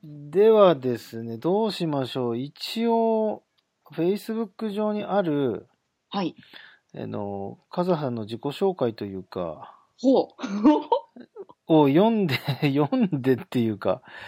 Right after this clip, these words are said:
Speaker 1: 読んでみていいですかね。どうでしょう。
Speaker 2: はい。なんて書いてある？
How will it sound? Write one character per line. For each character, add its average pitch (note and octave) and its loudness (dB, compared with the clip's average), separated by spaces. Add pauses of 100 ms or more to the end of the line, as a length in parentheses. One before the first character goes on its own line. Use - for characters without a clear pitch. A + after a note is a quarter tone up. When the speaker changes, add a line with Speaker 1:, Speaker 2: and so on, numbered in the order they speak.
(340)
Speaker 1:
読 F3+ 2
ん F3+ 2
で B2+ 2
み A#2 -2
て A2 -4
い C3+ 0
い - -4
で G2+ -2
す - -20
か F2+ -4
ね。 F#2 -4
ど D3 -4
う - -2
で B2 -4
し - -10
ょ - -10 (100)
う。 C4 -4
Speaker 2:
は C4+ -2
い。 - -6 (140)
な C#4 0
ん E4 2
て D#4+ 0
書 C#4 -2
い C4 -2
て C4+ -4
あ C4 -2
る？ B3+ -6